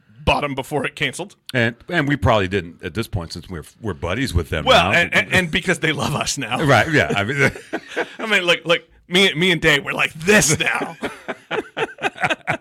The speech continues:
Speaker 1: mean, we're tight.
Speaker 2: Mm-hmm.
Speaker 1: And he's like,
Speaker 2: So
Speaker 1: "Who?
Speaker 2: the
Speaker 1: Who? Who? Who?"
Speaker 2: No, they were, they
Speaker 1: "What's your
Speaker 2: remember.
Speaker 1: name?"
Speaker 2: They remember us. It's fine. <laughs> No, but yeah, the, the, they're, that's definitely a, a date that's, I think it's August sixteenth that they're definitely doing it.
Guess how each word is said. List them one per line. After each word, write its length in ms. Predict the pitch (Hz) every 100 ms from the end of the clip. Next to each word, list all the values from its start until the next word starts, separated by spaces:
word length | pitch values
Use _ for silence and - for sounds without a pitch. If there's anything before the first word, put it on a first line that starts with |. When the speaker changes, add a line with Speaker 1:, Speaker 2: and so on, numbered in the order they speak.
| _ 277 - - -
Speaker 1:
mean, 180 | 170 165
we're 100 | 196
tight. 320 | - 175 135 _ _ _ _ _ _ 107
Speaker 2:
Mm-hmm. 480 | 104 117 117 123 139 - _ _ _ _ _ _ _ _ 151
Speaker 1:
And 100 | 160
he's 140 | 131
like, 120 | 107 -
Speaker 2:
So 180 | - 110
Speaker 1:
"Who? 100 | 131 175
Speaker 2:
the 20 | - -
Speaker 1:
Who? 140 | - - 104 -
Who? 100 | 147 - _ - 139 170 - _ -
Who?" 60 |
Speaker 2:
No, 160 | 120 73
they 120 | 104 101
were, 100 | 90
they 180 | - 92
Speaker 1:
"What's 180 | 180
your 100 | -
Speaker 2:
remember. 200 | 175 208 -
Speaker 1:
name?" 80 | _ 85
Speaker 2:
They 120 | 110
remember 300 | 82 73 67
us. 120 | 87
It's 140 | 85 -
fine. 200 | 67 -
<laughs> 60 | _ - _ - - - _
No, 220 | 147 165
but 220 | 113 107 151
yeah, 180 | 123
the, 160 | 92 113
the, 300 | 95 - 117
they're, 520 | 110 117 117 104 98 - _ _ _ _ _ _ -
that's 240 | 104 120
definitely 400 | - 120 98 92
a, 120 | 87 87 82
a 60 | 76
date 340 | 78 92 73
that's, 300 | 80 - -
I 80 | 90
think 140 | 90
it's 80 | -
August 280 | 80 82 -
sixteenth 380 | 73 - 78 -
that 120 | 69
they're 140 | 80 76
definitely 340 | 82 78 71
doing 240 | 80 76
it. 140 | 71